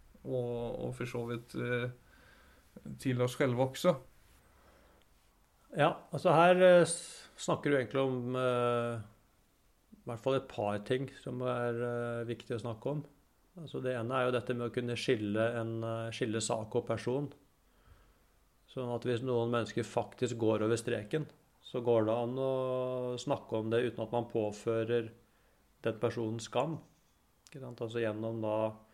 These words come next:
Speaker 2: så er det klart, skam er jo et veldig kraftig sosialiseringsverktøy. Ikke sant? Så det er jo, så det, det er jo, nettopp fordi det er så kraftig, så er det også lett å kontrollere andre ved hjelp av den type,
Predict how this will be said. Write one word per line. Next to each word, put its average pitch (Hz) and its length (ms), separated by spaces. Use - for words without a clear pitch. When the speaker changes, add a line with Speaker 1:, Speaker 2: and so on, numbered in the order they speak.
Speaker 2:
så - 60
er 123 40
det - 40
klart, 127 160
skam - 400
er 117 160
jo 120 120
et 127 140
veldig 120 680
kraftig - 500
sosialiseringsverktøy. 117 1300
Ikke 147 100
sant? 139 200
Så - 80
det 127 100
er 120 140
jo, 131 280
så 135 200
det, 135 160
det 131 100
er 123 120
jo, 131 760
nettopp 127 260
fordi 143 140
det 139 80
er 123 100
så 143 80
kraftig, 147 380
så 147 80
er 139 80
det 135 60
også 131 120
lett 123 200
å 120 60
kontrollere 120 600
andre 117 360
ved 123 140
hjelp 113 340
av 120 160
den 117 240
type, 117 360